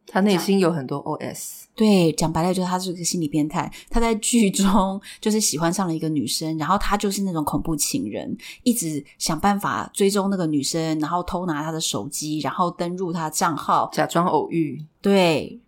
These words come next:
Speaker 2: 然后去探究他喜欢什么。其实就是那种疯狂情人，他喜欢一个人就会像个变态一样。他其实简单讲就是一个变态的追求者的故事。
Speaker 1: 偷窥你。
Speaker 2: 然后在中间还为了想要把他从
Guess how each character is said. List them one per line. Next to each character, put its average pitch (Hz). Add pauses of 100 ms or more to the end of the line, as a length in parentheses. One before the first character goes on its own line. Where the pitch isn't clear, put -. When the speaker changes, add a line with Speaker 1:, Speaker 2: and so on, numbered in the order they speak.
(140)
Speaker 2:
然 165
后 180
去 202
探 185
究 170
他 175
喜 -
欢 160
什 -
么。 254
其 269
实 269
就 277
是 269
那 262
种 160 (140)
疯 254
狂 180
情 170
人， 165
他 214
喜 -
欢 202
一 226
个 202
人 143
就 170
会 170 (220)
像 -
个 196
变 -
态 170
一 110
样。 - (200)
他 269
其 254
实 185
简 147
单 180
讲 143
就 151
是 -
一 165
个 170 (280)
变 160
态 165
的 135
追 151
求 143
者 -
的 -
故 165
事。 - (120)
Speaker 1:
偷 170
窥 156
你。 151
Speaker 2:
然 185
后 208
在 208
中 185
间 180
还 160
为 180
了 139
想 147
要 175 (220)
把 151
他 165
从 147